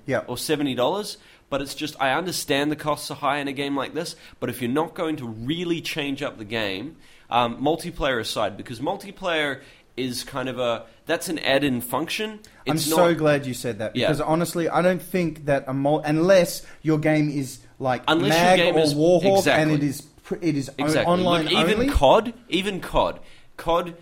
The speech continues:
Speaker 2: people bought for the multiplayer, and that's because your multiplayer is professional grade multiplayer
Speaker 1: Yeah, I know, but the thing
Speaker 2: experience.
Speaker 1: is, for somebody like me who doesn't give a shit about
Speaker 2: Mm.
Speaker 1: cod multiplayer, sorry for the brains exploding in the chat room right
Speaker 2: Yeah.
Speaker 1: now, but I'm sorry, I don't give a shit about that.
Speaker 2: Yeah.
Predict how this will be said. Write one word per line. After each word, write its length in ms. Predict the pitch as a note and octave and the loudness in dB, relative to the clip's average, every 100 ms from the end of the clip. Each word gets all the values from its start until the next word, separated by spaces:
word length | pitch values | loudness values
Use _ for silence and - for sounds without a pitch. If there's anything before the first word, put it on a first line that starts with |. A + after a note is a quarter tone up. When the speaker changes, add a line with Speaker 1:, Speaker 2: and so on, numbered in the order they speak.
| _ - | _ -10
Speaker 2:
people 340 | E3+ E3+ D#3 | -6 -4 -4
bought 340 | B2+ B2+ A2 - | -2 0 0 -4
for 320 | - C3 B2+ | -6 -2 -2
the 80 | A#2+ | 0
multiplayer, 640 | A2 G#2 A2 G#2+ - F2+ - | -2 -4 -6 2 2 2 -4
and 140 | A#2+ | -4
that's 160 | C#3 - | -4 -6
because 300 | D#3 D3 B2+ | -6 -6 -6
your 120 | B2 | -2
multiplayer 680 | A#2+ A#2+ B2+ - A2+ A2 F2+ | -2 -4 -8 -6 -4 -2 -4
is 100 | G#2+ | -10
professional 640 | - - - D3+ - C#3 B2 | -16 -12 -6 -6 -4 -6 -6
grade 580 | A2 A2 G#2+ G#2+ G2+ - _ - | -4 -2 0 -2 -6 -12 _ -4
multiplayer 220 | B2 A#2+ | -2 -2
Speaker 1:
Yeah, 140 | A3 G#3 | 0 4
I 60 | G#3 | 4
know, 120 | G#3 | 4
but 120 | D#3 | 2
the 80 | D#3+ | 0
thing 20 | G3 | 0
Speaker 2:
experience. 260 | G3 E3+ D#3+ | 2 0 -2
Speaker 1:
is, 40 | |
for 60 | D#3 | -2
somebody 300 | E3+ F3 E3 | 0 0 2
like 200 | D3 C#3 | 0 0
me 160 | C#3+ | 0
who 100 | C3+ | -2
doesn't 300 | B2 C3 C#3 | -2 -2 -2
give 120 | B2 A#2+ | -4 -6
a 40 | |
shit 360 | - - D3+ D3+ | -10 -10 -10 -8
about 280 | B2 A2 | -8 -8
Speaker 2:
Mm. 60 | A#2 | -8
Speaker 1:
cod 200 | A#2 A2+ | -8 -6
multiplayer, 600 | A2+ A2 A2+ - A2 A#2 | -10 -10 -12 -10 -10 -10
sorry 360 | - C#3 B2+ B2 | -4 0 0 -2
for 220 | - B2+ | -6 -10
the 160 | A2+ G#2+ | -8 -8
brains 420 | B2+ A#2 A#2 A2 | -6 -6 -6 -10
exploding 520 | G#2+ - B2 A#2 A2+ | -12 -8 -6 -4 -6
in 100 | G#2+ | -8
the 60 | G#2 | -10
chat 320 | - B2 - | -8 -10 -8
room 220 | A#2+ A2 | -8 -8
right 120 | G#2 | -6
Speaker 2:
Yeah. 60 | G2+ | -6
Speaker 1:
now, 200 | G#2+ G2+ - - - | -6 -10 -12 -20 -6
but 80 | C3 | -2
I'm 100 | C#3 | -2
sorry, 320 | - D#3+ A#2+ | 2 2 2
I 100 | C3 | -2
don't 180 | C#3 A#2+ | -2 -2
give 140 | B2 A#2 | -4 -6
a 40 | |
shit 240 | - A#2 - | -8 -12 -10
about 300 | A2 G2+ F#2 | -8 -8 -8
that. 140 | G2+ - - | -12 -16 -18
Speaker 2:
Yeah. 120 | - | -10